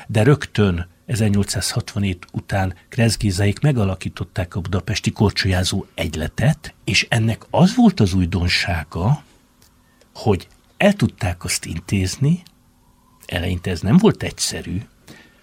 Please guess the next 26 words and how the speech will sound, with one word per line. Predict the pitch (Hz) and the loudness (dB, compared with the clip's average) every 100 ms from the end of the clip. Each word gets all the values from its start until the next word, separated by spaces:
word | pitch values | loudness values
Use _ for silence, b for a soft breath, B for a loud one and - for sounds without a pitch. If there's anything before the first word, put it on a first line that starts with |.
| - | -20
hogy | - - 101 95 - - _ _ | -14 -4 -2 -2 -6 -16 _ _
a | - | 4
nők | 160 226 - | 6 6 2
is | - | -6
korcsolyázhassanak. | - 104 - - - - - - - - - - - - _ b b _ _ - - | -6 -10 -8 -10 -10 -10 -12 -14 -14 -14 -16 -20 -20 -20 _ b b _ _ -18 -8
És | 98 | -2
ennek | 104 - | -2 0
azért | 190 185 - | 2 2 2
volt | 98 - | -2 2
óriási | 107 104 87 - 85 | 0 2 -2 -4 -4
jelentősége, | 87 90 87 107 92 - 104 113 127 B B B B B | -2 -2 -2 -4 -2 -2 0 2 0 B B B B B
mert | 110 104 - | 2 2 2
az | 110 160 | 0 2
első, | 147 165 - 113 - _ _ | 2 2 0 0 -2 _ _
egyrészt | 131 113 110 - | -2 0 0 0
az | 101 | 0
első | 156 - 127 | 0 0 -2
olyan | 117 98 _ _ _ _ | -2 -2 _ _ _ _
sportolási | - - 196 165 139 110 98 - | -16 2 4 4 2 0 0 0
lehetőség, | 98 85 - - - - - - - _ _ - | 0 -2 -6 -12 -10 -10 -12 -18 -20 _ _ -6
ami | 90 85 | -2 2
a | |
nők | 92 160 170 - _ - | 6 6 4 -2 _ -16
számára | - 92 90 85 85 | -4 0 0 -2 -4
is | - - | -6 -6
megnyílt, | 87 85 147 233 - | -4 0 0 0 -4